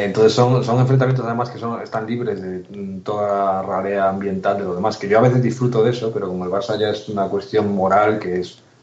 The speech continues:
muy pesada. Y tengo ganas de medir este Madrid contra un equipo bueno de verdad, que no nos secuestre la pelota,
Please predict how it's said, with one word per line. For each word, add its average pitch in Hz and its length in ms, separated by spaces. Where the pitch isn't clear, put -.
muy 113 100
pesada. - 420
Y 120 80
tengo 113 240
ganas 117 280
de 123 120
medir 107 300
este 120 180
Madrid 120 260
contra 113 340
un 104 120
equipo 110 420
bueno 107 280
de 113 100
verdad, 113 480
que 107 140
no 107 100
nos 113 140
secuestre 101 360
la 87 140
pelota, 85 320